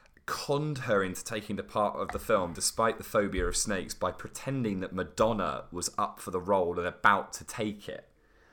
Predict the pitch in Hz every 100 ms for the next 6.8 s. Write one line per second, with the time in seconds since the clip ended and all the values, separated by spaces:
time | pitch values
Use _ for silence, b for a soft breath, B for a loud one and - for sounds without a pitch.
0 | b b 95 90 - 101 90 85 113 95
1 | 90 - 95 95 95 92 92 95 90 87
2 | 90 95 90 98 101 104 98 107 98 -
3 | 113 95 92 104 90 - B B B B
4 | 98 - 135 131 123 117 104 - - 175
5 | 175 165 101 - 101 90 85 120 131 127
6 | 98 90 - 76 67 - 62 69